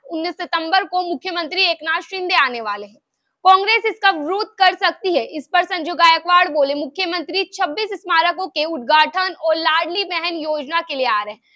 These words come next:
मेरे कार्यक्रम में किसी कांग्रेस के कुत्ते ने घुसने की कोशिश भी की तो उसे वहीं गाड़ दूंगा।"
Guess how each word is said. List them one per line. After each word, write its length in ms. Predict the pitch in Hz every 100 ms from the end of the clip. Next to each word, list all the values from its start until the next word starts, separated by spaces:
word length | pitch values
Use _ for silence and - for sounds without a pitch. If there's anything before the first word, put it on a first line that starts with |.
| _ _
मेरे 220 | 311 381
कार्यक्रम 520 | 427 403 381 392 403 415
में 220 | 403 415
किसी 320 | 370 330 381
कांग्रेस 520 | - 370 359 392 415
के 200 | - 381
कुत्ते 640 | 349 _ 403 - _ 440
ने 140 | 415 427
घुसने 360 | 311 - 349
की 100 | 381
कोशिश 460 | 370 359 349 359 370
भी 200 | 277 349
की 220 | 320 359
तो 120 | 392
उसे 320 | 403 349 370 381
वहीं 320 | 349 349 349
गाड़ 240 | 262 220
दूंगा।" 320 | 214 226 _